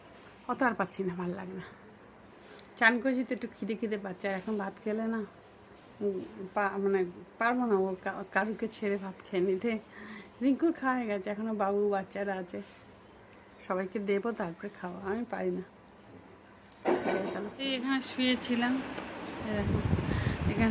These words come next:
সোফার মধ্যে শুয়েছিলাম, বাচ্চাগুলো এসে গেছে, মানে ছোটোটা আসেনি এখনও, ঠিক আছে, চলো ওদের খেতে খেতে দেবো। এখনও পর্যন্ত চান করবে না, যা স্নান করে এসো। আপেক্ষা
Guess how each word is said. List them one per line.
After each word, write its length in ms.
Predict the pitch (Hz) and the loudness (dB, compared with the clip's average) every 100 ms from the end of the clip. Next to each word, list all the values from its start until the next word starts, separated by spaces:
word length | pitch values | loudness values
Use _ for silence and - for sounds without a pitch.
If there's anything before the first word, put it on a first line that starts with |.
| 220 | 4
সোফার 260 | 208 214 220 | 4 6 6
মধ্যে 180 | 220 226 | 6 4
শুয়েছিলাম, 340 | 233 208 233 240 214 | 4 4 6 8 10
বাচ্চাগুলো 380 | 202 226 220 226 | 8 6 4 4
এসে 120 | - 226 | 4 2
গেছে, 160 | 240 277 277 | 2 4 6
মানে 120 | 269 - | 6 6
ছোটোটা 300 | 247 247 262 247 | 6 6 8 8
আসেনি 280 | 240 240 233 214 | 8 6 6 6
এখনও, 240 | 214 240 - - - - - - - - | 4 2 0 -6 -8 -6 -6 -6 -4 2
ঠিক 140 | 233 233 | 4 6
আছে, 140 | 254 240 220 | 6 4 4
চলো 220 | 214 226 | 4 4
ওদের 180 | 226 226 226 | 6 4 4
খেতে 220 | 226 214 220 | 0 2 2
খেতে 220 | 214 233 208 | 2 2 4
দেবো। 200 | 214 220 240 - - - - - - - - - - 220 | 4 4 2 0 -6 -4 -4 -4 -4 -4 -4 -6 -4 -2
এখনও 240 | 202 220 220 | 2 2 2
পর্যন্ত 280 | 214 220 214 247 220 - - | 2 2 2 0 -2 -4 8
চান 140 | 247 262 | 10 10
করবে 200 | 294 277 262 | 8 8 8
না, 40 | 349 - - - - - - - - - - - - - - 233 | 8 6 0 0 2 0 -4 -8 -8 -6 -4 -4 -2 -4 -2 2
যা 100 | 240 220 - - - - - - - - - - - | 2 0 -4 -8 -8 -6 -6 -6 -6 -6 -8 -8 -2
স্নান 260 | 247 226 226 | 2 4 4
করে 180 | 233 233 226 | 2 0 0
এসো। 180 | - 277 - - - - - - - - - 220 | 2 0 0 -8 -8 -6 -6 -8 -8 -6 -2 -2
আপেক্ষা 500 | - 220 - - | 2 0 0 0